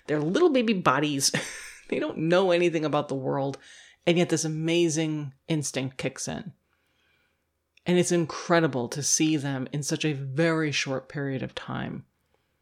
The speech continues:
master the ability to work a search area, of exhibiting confidence and knowledge and assertiveness in their own ability to smell,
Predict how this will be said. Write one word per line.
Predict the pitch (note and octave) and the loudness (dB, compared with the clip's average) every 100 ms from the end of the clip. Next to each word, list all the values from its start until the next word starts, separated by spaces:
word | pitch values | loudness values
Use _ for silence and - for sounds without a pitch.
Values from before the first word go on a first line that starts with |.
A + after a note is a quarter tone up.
| _ _ _ _ _ _ _ _ _ | _ _ _ _ _ _ _ _ _
master | D#3+ E3 E3+ F#3 G3 - C#3 C#3 C3+ C3+ - _ _ _ _ _ | -2 2 4 4 2 -2 -2 -2 -4 -10 -16 _ _ _ _ _
the | C3+ D#3 D3+ C#3+ - | -6 -2 0 0 -4
ability | C#3 B2+ E3 D#3+ D3+ C#3 | -4 0 0 2 0 -2
to | - D#3 | -4 -4
work | C3+ C#3+ D3 | -4 -4 -4
a | C3 | -4
search | - - C3 | -4 -6 -6
area, | - G#2+ G#2+ - - _ _ - - - - | -6 -6 -6 -8 -12 _ _ -20 -20 -8 -2
of | D#3 D#3 D3 C3+ - _ _ _ - | 0 0 -4 -10 -16 _ _ _ 0
exhibiting | E3 C#3 C3 E3+ F3+ E3+ D3+ | 0 0 2 4 4 2 0
confidence | - - D3+ C#3+ A2+ - - - - | -6 -4 -4 -2 -6 -6 -8 -8 -4
and | D#3+ D#3 D3+ D3 - _ _ _ _ _ _ _ _ _ | -4 -2 -4 -6 -10 _ _ _ _ _ _ _ _ _
knowledge | E3 D#3+ F3 F3 F#3 G3 G3 F3 - - | -6 0 4 6 6 6 4 2 -2 -4
and | D#3+ D3+ D3 C#3+ C3+ - _ _ _ _ _ _ _ - D3+ | -4 -4 -4 -4 -6 -8 _ _ _ _ _ _ _ -12 -6
assertiveness | - G3+ G#3 G3 F3+ D#3+ | 0 6 6 6 4 2
in | - F3 E3+ | 2 0 2
their | D#3+ D3+ D#3+ | 0 -2 -2
own | E3 | -2
ability | D3 D#3 D3+ C#3+ C#3 | -2 -2 -2 -2 -4
to | - | -4
smell, | C#3 - - - - | -4 -4 -4 -6 -8